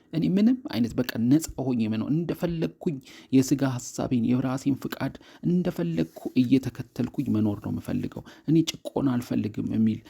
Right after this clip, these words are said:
ነፃ እንደወጣ እንደሚመስል የእግዚአብሔር ቃል "እናትና አባትን አክብር፣ በጌታ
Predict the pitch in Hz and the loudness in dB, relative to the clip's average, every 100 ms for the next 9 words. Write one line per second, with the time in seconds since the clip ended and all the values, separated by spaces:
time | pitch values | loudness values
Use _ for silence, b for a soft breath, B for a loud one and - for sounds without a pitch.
0 | B B - 101 131 139 - 107 123 117 | B B -6 2 4 4 2 2 4 4
1 | 120 117 - 107 110 110 107 107 104 101 | 2 0 -2 0 2 2 0 -2 -2 -6
2 | - B - _ _ _ _ _ 127 113 | -8 B -20 _ _ _ _ _ -2 0
3 | 113 113 110 107 - - 123 104 95 90 | 2 2 4 0 -2 -4 -2 -2 -4 -8
4 | - 104 110 - 110 107 104 104 - 104 | -6 0 0 0 0 0 -2 -4 -2 -4
5 | - 92 - 98 98 92 92 92 98 _ | -4 -8 -10 0 2 2 -4 -6 -12 _
6 | b b b b b - 95 110 110 110 | b b b b b -8 -2 0 2 0